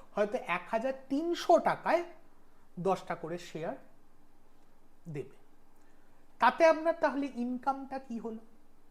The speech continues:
আজকের দিনে শেয়ারটার দাম হচ্ছে দেড় হাজার টাকা, আপনি কিনেছিলেন, মানে, actually আপনার পয়সাটা বেরিয়েছিল হাজারটা শেয়ার কেনার জন্য, already আপনি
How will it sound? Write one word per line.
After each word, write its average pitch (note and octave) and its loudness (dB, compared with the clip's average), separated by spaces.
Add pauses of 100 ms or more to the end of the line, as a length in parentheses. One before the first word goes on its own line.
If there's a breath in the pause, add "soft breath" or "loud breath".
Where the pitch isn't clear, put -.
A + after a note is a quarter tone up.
(2000 soft breath)
আজকের A3+ 4
দিনে E3+ -4
শেয়ারটার F#3+ 0
দাম F3 0
হচ্ছে F3 -8
দেড় C#3+ -6
হাজার E3 -4 (140)
টাকা, E3+ -10 (800 soft breath)
আপনি A3+ 2
কিনেছিলেন, D#4 2 (180)
মানে, G#3 -2
actually D4+ 6
আপনার C#4+ 0 (100)
পয়সাটা A#3 2
বেরিয়েছিল A3 -4
হাজারটা F3 -2
শেয়ার G3 -4
কেনার F#3 -8
জন্য, E3+ -10 (540 soft breath)
already D#3+ 2
আপনি C4 0